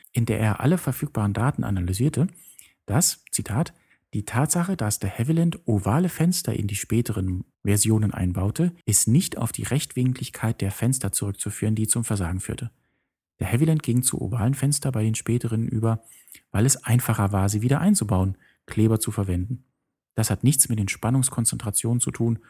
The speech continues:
und dient lediglich dazu, Nieten zu entfernen."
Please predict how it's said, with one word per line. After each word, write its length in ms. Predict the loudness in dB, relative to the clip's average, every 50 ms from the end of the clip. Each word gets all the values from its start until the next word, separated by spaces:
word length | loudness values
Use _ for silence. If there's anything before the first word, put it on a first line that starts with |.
| -20 -20 _
und 240 | -2 0 0 0 2
dient 160 | 0 0 0
lediglich 520 | 2 0 2 2 2 0 0 -4 -4 -2 -2
dazu, 460 | -4 -2 -2 -2 0 0 0 -2 -4 _ 0
Nieten 320 | 2 2 2 0 0 -2
zu 140 | -2 -2 -2
entfernen." 480 | -4 -6 -4 -4 -4 -4 -4 -4 -6